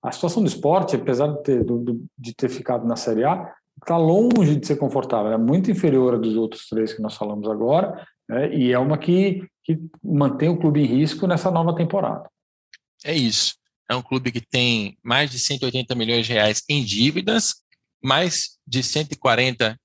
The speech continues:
Speaker 2: em dívidas de curto prazo, não tem arrecadação pra isso, porque no ano passado arrecadou cinquenta, mesmo estando na primeira divisão, arrecadar cinquenta, estando na primeira divisão,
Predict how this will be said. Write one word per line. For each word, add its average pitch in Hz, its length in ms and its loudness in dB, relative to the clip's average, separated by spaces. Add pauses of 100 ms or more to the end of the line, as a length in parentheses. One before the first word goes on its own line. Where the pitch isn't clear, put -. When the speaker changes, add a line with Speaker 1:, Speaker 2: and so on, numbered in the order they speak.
(120)
Speaker 2:
em 185 220 2
dívidas 135 340 0
de 120 180 -6
curto 196 320 -2
prazo, 143 540 -2 (640)
não 147 160 -2
tem 147 140 0
arrecadação 135 560 -2
pra 170 180 -2
isso, 123 240 -2
porque 113 480 -2
no 117 80 -2
ano 113 140 -2
passado 127 320 -2
arrecadou 131 340 0
cinquenta, 135 560 -2 (340)
mesmo 131 360 -4
estando 143 340 -4
na 143 100 -4
primeira 135 320 0
divisão, 123 500 -6 (640)
arrecadar 123 380 0
cinquenta, 147 760 0
estando 127 260 -4
na 120 60 0
primeira 151 280 -2
divisão, 139 420 -2